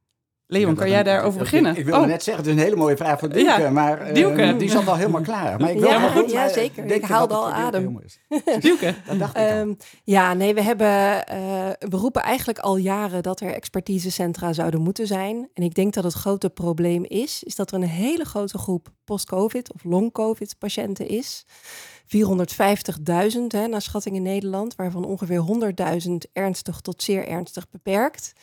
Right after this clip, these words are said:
Speaker 3: die op dit moment eigenlijk geen toegang heeft tot zorg. Dat wil zeggen, je kunt wel naar je huisarts en je kunt wel naar een specialist, maar de kans dat die iets afweet van long-covid is klein.
Speaker 1: Ja, er is nog veel onbekend.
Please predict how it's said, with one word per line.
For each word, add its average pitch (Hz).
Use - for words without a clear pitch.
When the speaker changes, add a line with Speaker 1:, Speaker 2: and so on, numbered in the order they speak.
Speaker 3:
die 226
op 202
dit 262
moment 202
eigenlijk 196
geen 196
toegang 196
heeft 180
tot 202
zorg. -
Dat 190
wil 190
zeggen, 208
je 196
kunt 196
wel 180
naar 175
je 180
huisarts 196
en 185
je 175
kunt 196
wel 175
naar 180
een 185
specialist, 196
maar 185
de 185
kans 226
dat 185
die 190
iets 190
afweet 196
van 170
long-covid 175
is -
klein. 196
Speaker 1:
Ja, 175
er -
is 160
nog 156
veel 196
onbekend. 165